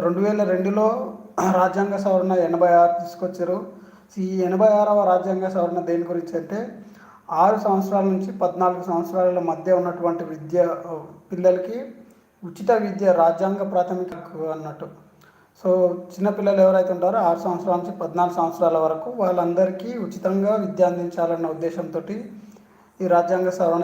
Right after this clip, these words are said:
చేయడం జరిగింది రెండు వేల రెండులో. Most important. So, ప్రాథమిక హక్కుగా ఎప్పుడు మారింది అని చెప్పేసి అడిగే అవకాశం ఉంది విద్య. So, ఒకసారి చూసుకోండి. నెక్స్ట్ వన్ వచ్చేసి రెండు వేల మూడవ సంవత్సరంలో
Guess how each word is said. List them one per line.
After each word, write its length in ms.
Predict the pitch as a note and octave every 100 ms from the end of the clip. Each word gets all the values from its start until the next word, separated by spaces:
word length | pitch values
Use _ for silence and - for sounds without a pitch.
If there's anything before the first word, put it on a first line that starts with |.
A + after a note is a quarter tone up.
| E3+
చేయడం 240 | D#3+ D#3+ D#3+
జరిగింది 300 | D#3+ D#3+ E3+ E3
రెండు 160 | D#3 D#3+
వేల 120 | D#3+ D#3
రెండులో. 300 | D3+ D#3 F3 A3+ A#3+ - F3+
Most 220 | F3 - E3+
important. 440 | E3 F3 F3 E3 F3 G#3 - - - - _ _ -
So, 80 | F#3+
ప్రాథమిక 420 | E3+ E3+ G3+ G3+ G#3
హక్కుగా 300 | F#3 F#3 F#3 F3+
ఎప్పుడు 260 | E3 - F#3 F#3
మారింది 340 | E3+ F3 E3+ E3+
అని 80 | E3
చెప్పేసి 380 | E3 E3 E3+ - F3+
అడిగే 220 | D#3 E3 E3 E3+ D#3 D#3 D#3+ D#3+
అవకాశం 380 | D#3 E3+ E3 E3 E3
ఉంది 160 | E3 F3+
విద్య. 220 | D#3 D3+ E3 F#3+ - - - - - -
So, 40 | F3
ఒకసారి 280 | - F#3 -
చూసుకోండి. 440 | - - D#3+ D#3 - - - - _ _ _ _ _ _ _ F3+
నెక్స్ట్ 200 | E3+ - G#3
వన్ 120 | G3+
వచ్చేసి 280 | G3+ G3 - G#3
రెండు 140 | F3+ F3+
వేల 160 | F#3 F3+ D#3+
మూడవ 220 | F3 F#3 F3+
సంవత్సరంలో 540 | E3+ E3+ E3+ E3 E3